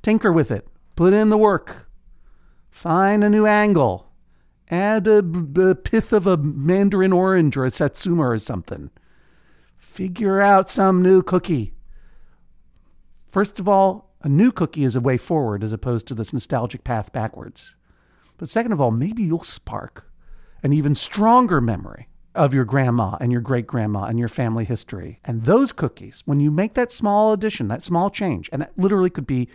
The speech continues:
an extra gram of sugar, doesn't matter.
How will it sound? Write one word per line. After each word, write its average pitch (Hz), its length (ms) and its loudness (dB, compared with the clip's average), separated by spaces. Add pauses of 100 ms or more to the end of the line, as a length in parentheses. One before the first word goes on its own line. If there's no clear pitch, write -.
(140)
an 147 100 0
extra 139 260 -4
gram 120 220 -2
of 113 80 -2
sugar, - 400 -10 (680)
doesn't 143 220 0
matter. 113 360 -4